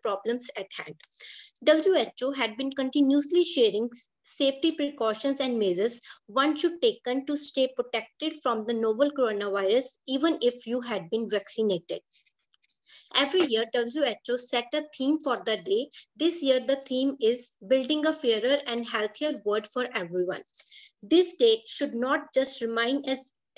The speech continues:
remind us as a day for a reminder, but we should all take this seriously. W H O also states that if you want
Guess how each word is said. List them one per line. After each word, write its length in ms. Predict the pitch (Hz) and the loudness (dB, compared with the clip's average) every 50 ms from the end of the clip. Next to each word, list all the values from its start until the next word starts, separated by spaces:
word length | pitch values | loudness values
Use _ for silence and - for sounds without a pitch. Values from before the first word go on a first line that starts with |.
| 202 202 | -4 -2
remind 420 | 240 247 247 247 269 302 294 - | 0 2 2 2 2 0 0 0
us 220 | 247 240 233 240 - - | -2 -2 -2 -4 -6 -4
as 200 | 233 220 214 208 | -2 -2 0 0
a 160 | 247 226 175 - _ | 0 -2 -2 -2 _
day 180 | 208 202 233 277 | 2 2 2 0
for 220 | - - 233 226 | 0 0 0 0
a 80 | 226 220 | 0 -2
reminder, 500 | 220 208 202 185 175 180 190 190 - - 285 - - - _ _ | -2 -2 0 -2 -2 -2 0 2 2 0 0 -4 -16 -18 _ _
but 180 | - 277 220 - | -2 -2 0 2
we 140 | 285 311 320 | 2 2 2
should 220 | 311 320 294 294 - - - | 2 0 -4 -4 -6 -6 0
all 180 | 233 247 254 247 247 | 2 2 2 2 0
take 260 | - 247 233 240 _ _ | 0 0 0 -2 _ _
this 200 | 269 262 - - | -6 -6 -4 -4
seriously. 520 | 240 214 185 190 175 170 - - 180 180 - - - - - _ _ | -4 -2 0 -2 -2 -2 -4 -8 -8 -8 -8 -14 -20 -20 -20 _ _
W 340 | 214 277 277 285 302 359 349 | 2 4 4 4 2 2 2
H 280 | 302 240 233 - - 240 | 2 0 -2 -2 0 2
O 100 | 254 247 - - - 240 | 2 2 0 -2 -2 0
also 280 | 247 247 240 - - | 0 0 -2 -2 -2
states 460 | 330 339 - - 240 233 233 - - _ | -2 -2 0 2 2 2 0 -2 -10 _
that 220 | - 185 190 233 - _ _ _ _ _ _ _ _ _ | -6 -6 -6 -6 -8 _ _ _ _ _ _ _ _ _
if 260 | - 330 330 330 - - | 0 0 0 0 2 4
you 160 | 359 381 320 | 4 4 6
want 300 | 233 240 240 233 240 | 2 2 2 2 2